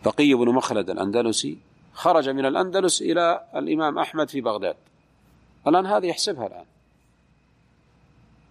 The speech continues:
من، من الأسبانيا إلى بغداد كم كيلو؟ ولا استحضر، ما في طائرة ولا سيارة ولا بواخر.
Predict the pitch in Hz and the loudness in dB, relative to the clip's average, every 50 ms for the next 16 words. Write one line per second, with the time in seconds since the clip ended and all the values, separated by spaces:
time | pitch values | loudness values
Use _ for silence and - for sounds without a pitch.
0 | _ - - 117 135 139 127 120 135 143 139 135 127 120 113 113 113 113 - - | _ -4 0 2 2 2 2 2 2 2 4 2 2 0 -2 -4 -2 -2 -2 -2
1 | - 131 151 160 156 156 165 175 175 - - _ _ _ _ _ _ - 131 135 | 0 2 2 2 2 0 -2 -2 -2 -4 -6 _ _ _ _ _ _ -4 -2 0
2 | 127 120 107 110 104 101 92 95 98 107 _ _ _ _ _ _ _ _ - - | 0 0 0 0 -2 -2 -2 -4 -4 -4 _ _ _ _ _ _ _ _ -4 -2
3 | - - - - 113 98 104 113 - _ _ _ _ _ _ _ _ _ _ _ | -2 -2 -2 -4 -6 -4 -6 -6 -10 _ _ _ _ _ _ _ _ _ _ _
4 | _ _ _ _ _ _ _ _ - - _ _ _ - _ _ _ - - - | _ _ _ _ _ _ _ _ -20 -20 _ _ _ -20 _ _ _ -20 -20 -20
5 | - - _ - _ - 117 131 131 123 117 120 - - - - - - - - | -20 -20 _ -16 _ 0 2 4 4 4 2 2 -2 -6 -6 -6 -8 -8 -10 -8
6 | - - 143 135 139 131 120 123 139 147 - 135 131 - - 147 151 165 160 160 | -2 0 0 2 2 0 0 2 0 0 0 -2 -4 0 2 2 4 4 2 0
7 | 170 151 127 _ - - 123 123 110 - 113 104 104 104 92 82 78 - _ _ | 0 -2 -4 _ -12 -6 -6 -4 -4 -4 -6 -6 -6 -4 -6 -6 -6 -10 _ _
8 | _ _ _ _ _ _ _ _ _ _ _ _ _ _ _ _ _ _ _ _ | _ _ _ _ _ _ _ _ _ _ _ _ _ _ _ _ _ _ _ _
9 | _ _ _ _ _ - 101 135 151 151 156 151 143 135 123 117 107 101 98 98 | _ _ _ _ _ -2 2 2 4 4 4 4 4 2 2 0 -2 -4 -8 -6
10 | - 113 120 120 120 113 - - - | -4 -2 0 0 0 -2 -4 -6 -20